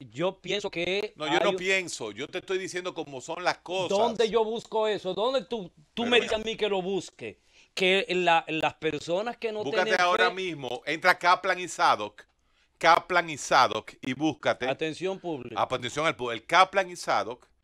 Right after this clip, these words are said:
Speaker 2: que es el textbook, o sea, el libro de texto,
Speaker 1: Ajá.
Speaker 2: eh, aprobado por la, por la, por la A P A am-, do-, americana, por la American Psychiatric Association. Tú te buscas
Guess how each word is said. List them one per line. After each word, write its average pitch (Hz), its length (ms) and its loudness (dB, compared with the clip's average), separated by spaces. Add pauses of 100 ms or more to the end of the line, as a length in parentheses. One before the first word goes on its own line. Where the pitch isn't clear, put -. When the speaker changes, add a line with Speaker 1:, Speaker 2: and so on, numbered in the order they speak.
(200)
Speaker 2:
que 127 120 -6
es 127 120 -8
el 127 120 -8
textbook, 131 560 -8
o 104 80 -8
sea, - 100 -8
el 117 40 -10
libro 135 120 -6
de 139 60 -4
texto, 143 600 -10 (520)
Speaker 1:
Ajá. 92 240 -20 (260)
Speaker 2:
eh, 104 340 -16 (300)
aprobado 135 500 0
por 143 120 -6
la, 123 320 0
por 120 200 -2
la, 110 320 2
por 117 160 -4
la 110 220 4
A 110 40 2 (120)
P 127 260 -6
A 127 40 0
am-, 120 120 -6
do-, 120 220 -12
americana, 117 580 -6
por 127 120 -6
la 107 60 -6
American 101 320 -10
Psychiatric 104 440 -12 (260)
Association. 110 720 -8 (1080)
Tú 131 100 -10
te 175 120 0
buscas 165 680 2